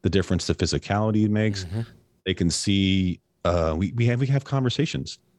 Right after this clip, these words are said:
Speaker 1: I actually talk to my people and get a relationship with them. And we, we talk about maybe a fitness topic, um, just things that we're doing, we're working through. I'm very transparent with, with things that are going on.
Speaker 2: Mm-hmm.
Speaker 1: So, but they see, wow,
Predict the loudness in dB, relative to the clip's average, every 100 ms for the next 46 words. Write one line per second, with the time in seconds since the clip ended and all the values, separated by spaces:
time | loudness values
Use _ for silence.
0 | -2 0 0 0 2 0 2 0 0 2
1 | 0 2 0 0 2 2 0 -2 -6 -8
2 | -6 -2 0 0 0 -2 2 0 2 2
3 | 0 -2 -14 -20 -20 -20 _ _ _ 0
4 | 2 2 0 2 0 0 2 0 2 2
5 | 0 -2 -2 0 2 2 0 -2 -6 -2
6 | -2 2 2 2 2 2 2 2 2 2
7 | 2 0 0 -2 0 2 2 2 0 -2
8 | 0 2 2 2 0 0 0 2 0 0
9 | 0 2 2 2 0 -2 _ -20 -18 -16
10 | -4 2 4 4 4 0 -4 -2 -2 0
11 | -2 0 0 2 2 2 0